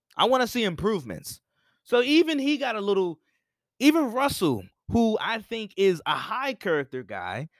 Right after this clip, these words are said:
I think the, I think the world of Russell Wilson. And I, like I said, I think he's a good leader. But even he stepped out and said, "Ah, you know, uh, offensive line could be better.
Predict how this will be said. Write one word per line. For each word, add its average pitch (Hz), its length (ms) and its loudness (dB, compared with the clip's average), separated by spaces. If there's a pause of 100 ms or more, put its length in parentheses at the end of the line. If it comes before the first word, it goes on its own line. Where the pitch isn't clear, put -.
(300)
I 151 120 2
think 185 340 -8
the, 151 200 0
I 127 120 -6
think 214 300 0
the 117 80 0
world 240 360 2
of 113 140 -8
Russell 104 300 -8
Wilson. 95 440 -14 (320)
And 151 100 -2
I, 180 280 -4
like 196 160 0
I - 20 -2
said, 180 180 -4
I 120 80 -6
think 208 220 -6
he's 208 140 -2
a 170 40 -2
good 202 220 6
leader. 269 320 -2 (800)
But 202 260 6 (120)
even 302 320 2
he 302 580 -4 (600)
stepped - 420 2
out 190 360 2
and 180 160 -2
said, 220 200 0
"Ah, 311 600 -2
you 285 160 -10
know, 247 440 -6 (2000)
uh, 196 520 -4
offensive 214 420 -6
line 202 180 -2
could 165 80 -10
be 160 80 -10
better. 143 240 -10